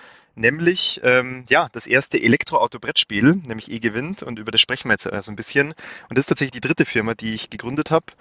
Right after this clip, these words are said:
Ähm, wobei man ganz klar sagen muss, der Fokus liegt ganz klar bei Charge X, da gehen quasi neunzig Prozent der Zeit rein. Ähm, aber ich find's, Ideen müssen den, das Licht der Welt erblicken und das haben wir mit dem E gewinnt Brettspiel auch geschafft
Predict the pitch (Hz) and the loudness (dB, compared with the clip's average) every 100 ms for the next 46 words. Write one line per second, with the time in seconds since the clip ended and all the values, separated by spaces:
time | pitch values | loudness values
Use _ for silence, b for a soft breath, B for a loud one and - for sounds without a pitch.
0 | b b - 120 120 123 120 120 123 120 | b b 0 0 0 -6 0 2 4 2
1 | 127 131 120 120 123 120 - 135 135 123 | 0 4 4 4 0 -8 -10 -8 -6 -4
2 | - 117 - 113 98 - 101 160 - - | 0 2 4 2 0 -2 -4 -4 -4 -2
3 | 113 110 110 110 110 110 120 - 110 110 | -2 -4 -2 -2 -2 -8 -8 -10 -10 -8
4 | 101 - 117 135 131 139 B B B - | -4 2 2 2 -2 -4 B B B -2
5 | 110 110 107 107 - 110 113 127 147 160 | 0 0 -6 -14 0 2 4 0 -2 -4
6 | - - - - 127 127 143 143 - 123 | -6 -6 -10 -18 -2 0 2 0 0 -4
7 | 127 120 127 - 113 123 110 - - 139 | -6 -2 0 4 4 4 2 -4 -14 -16
8 | 160 - 113 - 123 113 113 110 107 101 | -16 -12 -4 -2 -2 -4 -8 -8 -8 -8
9 | 120 117 113 107 107 - 101 113 - - | -4 -4 -4 -6 -4 -2 2 2 4 0
10 | 160 - | 0 -10